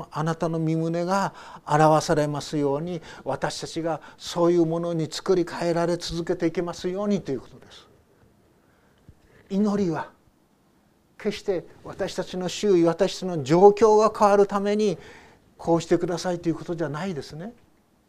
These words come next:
主の祈りを本当に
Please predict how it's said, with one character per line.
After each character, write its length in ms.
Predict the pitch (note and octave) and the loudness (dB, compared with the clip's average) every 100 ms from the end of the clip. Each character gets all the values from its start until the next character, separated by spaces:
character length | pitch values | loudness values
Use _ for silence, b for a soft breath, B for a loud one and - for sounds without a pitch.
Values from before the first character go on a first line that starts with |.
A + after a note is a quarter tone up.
| _ _ _ _ _ _ _ _ _ _ _ _ _ _ _ | _ _ _ _ _ _ _ _ _ _ _ _ _ _ _
主 380 | - - - G3 | -14 -6 -2 0
の 180 | F3+ | 0
祈 300 | F3 E3+ F3 | -2 -2 -2
り 60 | F3+ | 0
を 200 | F3 E3 | 0 -2
本 200 | F3 F3+ | -6 -12
当 220 | - F#3+ | -12 -10
に 160 | G3 F3+ | -10 -10